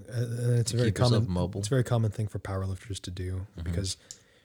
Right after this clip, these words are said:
Speaker 1: it is a sport that lends itself to high intensity, heavy weight, and just, like, very specific positions without much variety.
Speaker 2: Yeah, yeah.
Speaker 1: So it's just like doing missionary for the rest of your life and being stuck in that position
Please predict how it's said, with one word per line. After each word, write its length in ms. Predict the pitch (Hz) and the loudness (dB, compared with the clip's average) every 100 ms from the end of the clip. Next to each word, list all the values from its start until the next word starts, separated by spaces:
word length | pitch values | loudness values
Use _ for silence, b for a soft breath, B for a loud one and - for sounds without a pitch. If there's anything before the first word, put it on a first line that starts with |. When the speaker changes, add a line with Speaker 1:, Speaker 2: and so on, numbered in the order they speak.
| b | b
Speaker 1:
it 80 | 113 | 0
is 100 | 101 | 2
a 20 | |
sport 300 | - - 104 | 2 0 -2
that 120 | 104 98 | -4 -2
lends 200 | 104 98 | -2 -2
itself 300 | - 101 98 | -2 -2 -4
to 80 | |
high 160 | 92 104 | -2 0
intensity, 640 | 101 - 110 - 107 104 104 | 0 0 -2 -2 0 0 0
heavy 220 | 107 104 | 0 0
weight, 320 | 101 104 110 | 0 0 0
and 160 | 110 101 | -2 -2
just, 160 | 98 | -2
like, 140 | 98 92 | -2 -2
very 400 | 98 101 101 95 _ _ | 0 0 -2 -4 _ _
specific 580 | - - - 107 107 - | -10 -2 0 0 -4 -4
positions 640 | 101 95 95 113 127 - - _ - | -2 -2 -2 -2 -2 -2 -8 _ -4
without 320 | 101 104 107 | -4 -2 -4
much 160 | 95 | -8
variety. 640 | - 92 85 85 82 85 92 _ | -6 -6 -6 -6 -8 -8 -10 _
Speaker 2:
Yeah, 200 | 85 80 80 | -4 -2 0
yeah. 180 | 80 78 | -2 -4
Speaker 1:
So 140 | - 95 | -8 -10
it's 120 | - | -6
just 160 | 98 - | -4 -4
like 140 | 92 | -4
doing 300 | 98 95 92 | -2 -2 0
missionary 560 | 95 - 95 92 90 90 | -2 -4 -4 -4 -4 -6
for 120 | 87 | -8
the 100 | 87 | -6
rest 240 | 90 - | -6 -6
of 40 | 90 | -6
your 100 | 85 | -6
life 180 | 82 85 | -8 -8
and 100 | 90 | -10
being 160 | 87 87 | -8 -6
stuck 320 | - 90 - | -4 -4 -8
in 40 | |
that 140 | 87 - | -10 -10
position 480 | 92 90 - 98 | -8 -8 -6 -6